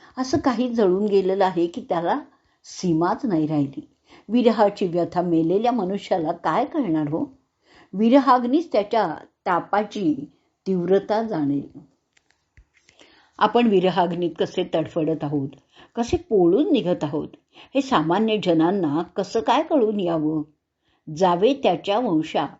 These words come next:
अशी मराठीमध्ये एक म्हण आहे आणि ती परिस्थिती अंगावर ओढवली तरच तिची तीव्रता कळू शकते. एखादा मनुष्य ज्यावेळी म्हणतो ना की "मी जर तिथे असतो तर असं केलं असतं, तसं केलं असतं", या वचनात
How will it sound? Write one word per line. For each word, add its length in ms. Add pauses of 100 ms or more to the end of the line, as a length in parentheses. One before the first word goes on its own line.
(320)
अशी 180
मराठीमध्ये 640
एक 140
म्हण 200
आहे 280 (440)
आणि 180 (100)
ती 100
परिस्थिती 680
अंगावर 460 (100)
ओढवली 460 (200)
तरच 420
तिची 260
तीव्रता 560
कळू 460
शकते. 680 (760)
एखादा 360
मनुष्य 440
ज्यावेळी 440
म्हणतो 360
ना 240 (340)
की 100
"मी 220
जर 160 (100)
तिथे 200
असतो 600
तर 100
असं 240
केलं 280
असतं, 480
तसं 220
केलं 300
असतं", 360 (340)
या 180 (100)
वचनात 540